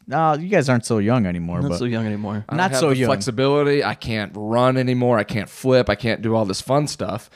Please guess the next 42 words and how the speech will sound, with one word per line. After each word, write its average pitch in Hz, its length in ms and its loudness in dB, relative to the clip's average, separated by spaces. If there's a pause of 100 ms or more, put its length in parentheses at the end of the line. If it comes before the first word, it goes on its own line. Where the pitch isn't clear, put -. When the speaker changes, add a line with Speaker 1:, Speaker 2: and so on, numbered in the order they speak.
Speaker 1:
See, 240 220 0
that's, 247 220 2
I 165 80 4
mean, 151 140 4
that's 180 180 4
why, 113 240 6
that's 143 300 0
why 110 180 6
I 127 60 6
just 98 220 -4
did 90 160 -4
death 92 220 0
matches, 90 340 -4
'cause 95 160 -8
it 98 40 -4
was 95 120 -4
so 147 160 2
much, 113 220 2 (260)
so 226 200 2
much 135 180 2
easier. 160 360 4
But 98 260 2 (420)
you 180 160 2
guys 101 300 2
took 131 260 0
it 117 120 0
to 107 140 0
a 95 60 0
fucking, 98 520 0 (200)
you 147 160 -4
took 196 180 2
it 135 100 2
to 107 100 2
a 95 40 0
really 135 360 4
dark 107 340 2
place. 117 380 0 (260)
Speaker 2:
It 135 120 -2
was 131 120 0
really 127 240 4
dark 101 260 -6
place. 98 400 -8